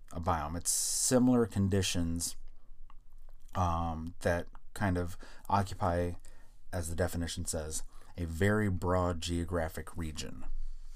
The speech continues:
And it's determined, the biomes, both by climate but also elevation, because, um, the elevation will have an effect and can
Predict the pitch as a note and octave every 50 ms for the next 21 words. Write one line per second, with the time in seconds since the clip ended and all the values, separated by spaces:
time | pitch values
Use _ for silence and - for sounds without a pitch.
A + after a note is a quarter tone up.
0 | - - - - - - - - - - - - A2+ G#2 F#2+ F#2+ F2+ - - F#2+
1 | - - A#2 B2+ C#3 C3 G#2+ E2+ E2 F2 F#2+ F#2+ - - - - - F2+ D2+ F2+
2 | D#2+ D#2 D2+ D2 D2+ D2+ E2 E2+ - - - - - - - - - - - -
3 | - B2 C#3 - - - B2+ B2 A#2+ A#2+ A#2 A#2 A2 - - - G#2+ G2 G2 G2
4 | G2+ G2 - - - G#2+ F#2+ G2 G2 F#2+ - - F#2+ F#2 F2 F2 F2 D#2 F2 F2
5 | E2+ E2+ - - - - - E2+ E2 - - E2 D#2+ D#2 D#2+ E2 - - - -
6 | - - - - - - - - - F#2 E2+ D#2+ E2 D#2+ D#2+ D#2+ E2 F#2+ F#2+ G#2
7 | G#2 G#2 F#2 F#2 F#2+ F#2+ F#2+ - - G2 F2+ E2+ F2 F2 F2+ F2+ F2 E2 - G2+
8 | F#2+ F2+ F2 F2+ F2 E2+ - - F2+ - E2 - - - - - - - - F#2+
9 | F2+ E2+ G2 F#2+ F2+ F2+ F#2 F2+